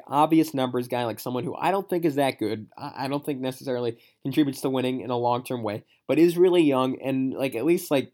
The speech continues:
replicates some of what Beal does statistically. Like, he, he's the classic bad team bait in my mind, which you hope the Wizards are under new management.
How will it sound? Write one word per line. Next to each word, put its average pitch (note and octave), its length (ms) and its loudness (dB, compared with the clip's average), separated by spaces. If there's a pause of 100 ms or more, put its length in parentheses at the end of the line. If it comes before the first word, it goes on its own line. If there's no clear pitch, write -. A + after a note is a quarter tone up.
replicates C3+ 920 -2
some C#3+ 260 -2
of C#3 80 0
what C3 220 0
Beal B2 200 0
does A2+ 240 -2
statistically. - 720 -14
Like, G2+ 140 -16
he, C#3 200 0 (300)
he's E3 240 0
the D3+ 80 -2
classic D#3 680 2 (220)
bad C#3 320 2
team B2+ 300 -2
bait - 420 -2
in B2+ 180 -6
my A#2+ 140 0
mind, G2+ 240 -8
which - 180 -6
you D#3 80 4
hope F#3+ 320 2
the D#3+ 80 2
Wizards C#3+ 380 2
are G2 260 -8
under B2+ 220 -2
new A#2+ 160 -2
management. G2+ 500 -10